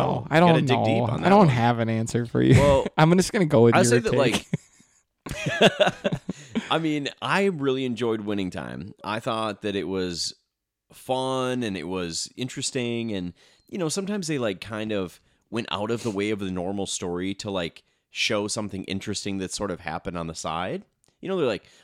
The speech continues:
Speaker 1: "Well, how do we, like, somebody died,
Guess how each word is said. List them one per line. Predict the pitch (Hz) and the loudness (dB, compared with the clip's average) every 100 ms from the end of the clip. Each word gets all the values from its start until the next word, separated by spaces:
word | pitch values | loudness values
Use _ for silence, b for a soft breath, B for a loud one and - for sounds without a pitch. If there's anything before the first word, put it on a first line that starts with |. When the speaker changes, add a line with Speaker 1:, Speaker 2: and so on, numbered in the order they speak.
| b | b
Speaker 1:
"Well, | 107 | -4
how | 175 | -2
do | 190 | -2
we, | 117 | -2
like, | 87 80 - _ _ _ _ _ _ _ - | -4 -6 -10 _ _ _ _ _ _ _ -8
somebody | 120 170 90 | -4 -4 -2
died, | 85 123 95 58 | 0 2 2 -2